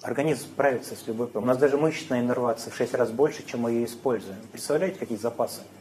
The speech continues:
какие резервы? Огромные резервы. То есть на этот вопрос, м, он такой вот, э, того нет, этого нет, да, вот когда-то в Екатеринбурге я проводил, и как бы про испанку тоже вопрос, а это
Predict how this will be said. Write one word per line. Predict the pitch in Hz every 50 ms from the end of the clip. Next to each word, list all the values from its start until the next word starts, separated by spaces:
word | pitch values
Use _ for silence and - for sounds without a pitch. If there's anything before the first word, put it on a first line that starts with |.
| - -
какие | 123 - 120 117
резервы? | 117 113 104 117 120 107 104 104 - - - - - - - - - - - - - - -
Огромные | 117 120 143 175 185 156 139 123 113
резервы. | 110 127 117 113 113 104 98 98 104 104 - - - - - - - - - - - - - - _ - - - - - -
То | - 135
есть | - 160 143
на | 156 175 180
этот | 180 165 165 151
вопрос, | 160 170 170 - 190 196 180 190 - - - - - - - -
м, | 139 131 127 127 117 117 123 123 - - - -
он | - 151 160 156 139 - - - - -
такой | - 143 - 190 143 120
вот, | 123 - - - - - - - - - - - - -
э, | 127 120 117 117 117 113 110 110 110 107 110 - 117 - - - - - - - _ _ - - _ _ _ - _ - -
того | - 131 143 165 170
нет, | 165 151 131 - -
этого | 160 160 156 139 135
нет, | 135 135 131 123 123 123
да, | 120 143
вот | 139 135 -
когда-то | 117 107 107 107 110 - - 110
в | 104 98 110
Екатеринбурге | 120 - - - 147 143 147 139 131 131 117 - 110
я | 107
проводил, | - - 123 127 143 151 185 214 175 127
и | 107 101
как | 101 - 101
бы | 101 101
про | - - 131
испанку | 135 131 - 147 139 127 120 - - 104
тоже | - 120 110 107 104 104 110 - 113 107
вопрос, | 117 104 117 117 - 127 117 - -
а | 135
это | 165 180 - 120 110